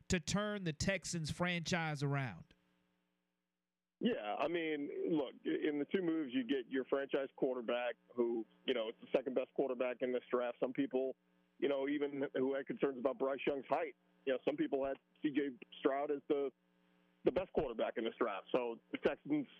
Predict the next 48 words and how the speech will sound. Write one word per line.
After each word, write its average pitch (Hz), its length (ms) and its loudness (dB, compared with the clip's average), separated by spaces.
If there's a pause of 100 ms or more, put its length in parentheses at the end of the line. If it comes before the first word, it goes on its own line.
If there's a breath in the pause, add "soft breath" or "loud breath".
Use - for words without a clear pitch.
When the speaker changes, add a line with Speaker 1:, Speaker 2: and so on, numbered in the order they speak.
Speaker 2:
you 147 100 4
know, 127 300 0
exciting 156 460 0
that 147 100 0
they 139 100 0
landed 135 320 -2
him. 156 380 0 (420)
You 135 60 4
know, 131 80 2
we 143 140 0
were 156 80 -2
talking 139 340 -2
in 131 80 0
recent 135 320 -2
days 135 400 0
on 127 80 0
our 135 160 0 (100)
shows 127 240 0
about, 127 380 -2 (480)
uh, 120 400 0
you 139 80 0
know, 123 160 0
are 123 80 -2
they 131 100 0
gonna 139 140 0
have 135 120 -6
to 135 80 2
roll 131 200 0
with 123 100 -2
Davis 123 360 -2
Mills 147 340 0
next 151 240 -2
year 165 240 0
or 113 60 -4 (120)
Case 139 180 0 (140)
Keenum? 160 440 0 (340)
And 120 140 2
you 139 120 -2
solve 151 220 0
all 139 220 0
those - 100 -10
problems 139 400 0
by 113 80 2
going 123 240 0
and 120 80 -4
getting 123 220 0
a 120 80 2
guy 120 300 0